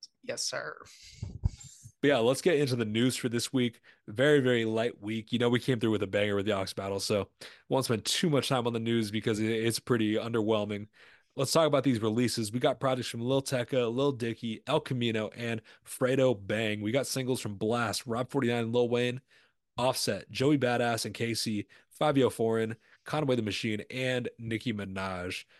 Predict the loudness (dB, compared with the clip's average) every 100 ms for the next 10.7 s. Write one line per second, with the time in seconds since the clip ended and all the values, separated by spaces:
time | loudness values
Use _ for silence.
0 | _ -4 -2 2 2 2 0 0 0 0
1 | 0 0 -2 -4 -4 -4 -6 -2 -2 0
2 | -2 -6 -6 -8 -8 -8 -10 -16 _ _
3 | _ -2 0 0 0 2 2 0 -2 -4
4 | -6 -2 0 2 2 2 0 -2 -4 -4
5 | -4 0 4 4 4 2 2 0 0 2
6 | 2 2 -8 -12 -14 _ _ _ _ -2
7 | -2 2 2 4 2 0 -2 -2 -2 -2
8 | 0 0 -2 -6 -10 -10 -6 -4 -2 -2
9 | -2 -4 -4 -4 -4 -4 -4 -4 -4 -2
10 | -2 -2 -4 -4 -4 -6 -10